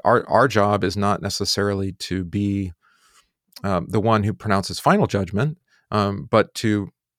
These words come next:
pronounce what the judgment would be on the last day. And that, and that's what's going on here, is they, they need to be excluded so that they recognize, um, their sin according to God's word.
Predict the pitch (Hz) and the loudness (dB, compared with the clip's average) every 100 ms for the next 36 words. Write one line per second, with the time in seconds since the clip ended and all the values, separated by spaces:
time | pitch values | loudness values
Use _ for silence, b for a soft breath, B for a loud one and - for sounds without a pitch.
0 | _ _ _ _ - 117 113 110 - 113 | _ _ _ _ -2 2 2 0 2 4
1 | 110 110 101 104 107 - - 110 123 92 | 4 0 2 0 0 -4 -4 2 2 2
2 | 110 101 104 101 98 104 98 - 113 107 | 2 2 0 -2 0 -2 -2 0 2 4
3 | 98 71 - 107 107 - _ 104 117 143 | 2 -2 -2 0 0 -4 _ 0 0 0
4 | 123 - 107 101 98 110 131 87 82 82 | -4 -2 -2 -2 0 0 0 -2 -4 -6
5 | - - _ 107 110 - 104 120 131 127 | -8 -14 _ 0 0 0 -2 0 0 0
6 | 107 107 - - 131 113 104 98 - 95 | 0 -2 -4 -2 2 2 0 -2 -4 -2
7 | 98 101 107 107 95 101 101 - - _ | 0 0 -2 -4 -6 -4 -4 -8 -14 _
8 | _ _ 87 90 92 98 - 120 104 127 | _ _ -6 -2 0 0 2 0 0 -4
9 | - 107 104 98 104 98 131 107 101 | -4 -2 -2 -2 -4 -2 2 2 0